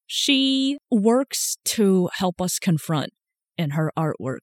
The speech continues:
If you didn't listen to my Black Beauty highlight, definitely go listen to it. And you can look her up on YouTube. She is still alive and she talks about this. So I find that very fascinating. Think of something like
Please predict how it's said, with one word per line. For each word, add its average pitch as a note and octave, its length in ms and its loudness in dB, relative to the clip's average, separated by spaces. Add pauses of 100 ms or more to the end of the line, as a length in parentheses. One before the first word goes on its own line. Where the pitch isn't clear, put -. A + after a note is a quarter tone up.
If D#3+ 140 -6
you D#3 80 0
didn't F3+ 260 2
listen E3 320 2
to E3+ 100 -2
my C#3 160 -2
Black C3 340 -8
Beauty C#3 200 -4
highlight, D3+ 480 -2 (340)
definitely D#3+ 320 0
go D3+ 120 -2
listen E3 280 -2
to G#3 140 -2
it. - 140 -6
And G#3 140 2
you D#4+ 80 0
can E4 160 2
look B3 140 0
her B3 140 0
up A#3 140 -4
on A#3 120 2
YouTube. D4 400 -2 (560)
She E3 480 0 (240)
is E3 100 -4
still D3+ 240 -2
alive D#3+ 360 0
and - 180 -6
she B2+ 400 -4
talks - 260 -8
about C#3 240 -10
this. - 280 -10 (340)
So D#3+ 500 4
I G#3+ 140 6
find G3 260 6
that E3+ 220 2
very D3+ 240 0
fascinating. D3 800 -2 (180)
Think F#4+ 180 -2
of E4 100 0
something B3+ 440 2
like F#3+ 300 0